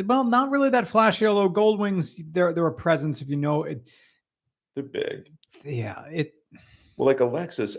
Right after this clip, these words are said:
Speaker 2: L S looks like a big executive car, but it actually has get up and go.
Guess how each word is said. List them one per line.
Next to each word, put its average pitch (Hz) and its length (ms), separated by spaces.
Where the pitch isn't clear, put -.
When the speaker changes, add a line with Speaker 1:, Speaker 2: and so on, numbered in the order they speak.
Speaker 2:
L 95 240
S 67 400
looks 110 400
like - 200
a 87 140
big 82 720
executive 87 680
car, 110 420
but 98 80
it 90 80
actually 92 400
has 85 320
get 78 160
up 64 140
and 67 120
go. 57 300